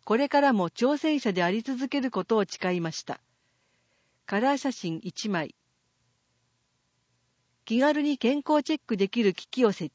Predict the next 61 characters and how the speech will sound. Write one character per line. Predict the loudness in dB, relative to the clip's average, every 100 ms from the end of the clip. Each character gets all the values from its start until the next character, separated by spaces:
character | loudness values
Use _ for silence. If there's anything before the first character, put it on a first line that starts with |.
| -8
置。 | -10 -10 _ _ _ _ _ _
ク | 2
ラ | 4 4
ウ |
ド | 2 0
フ |
ァ | 2
ン | 2
デ | 2
ィ | 2
ン |
グ | 2
へ | 2
の | 0 -2
ご | -2
協 | 2 4
力 | 4 2 0 -2 -2
あ |
り | -2
が | 0 2
と | 4
う | 2
ご | 2
ざ | 0
い | 0
ま | -2
し | -6
た。 | -12 -14 _ _ _ _ _ _ _ _ _ _ _ _
昨 | -6 -4 -2 0
年、 | 2 0 -2 -2
健 | 0 0 2
康 | 2 0
測 | -8 -4
定 | -2 -2
器 | 0
を | 0
設 | 0 -6 -6
置 | -4
す | -2
る | 0
た | 2
め | 2
の | 0
ク | 0 0
ラ | 2
ウ | 2
ド | 0
フ | 0
ァ | 0
ン |
デ | 2
ィ | 0
ン |
グ | 0
を | 0
実 | -2 -8
施 | -8 -6
し | -2
ま | -4
し | -4
た。 | -10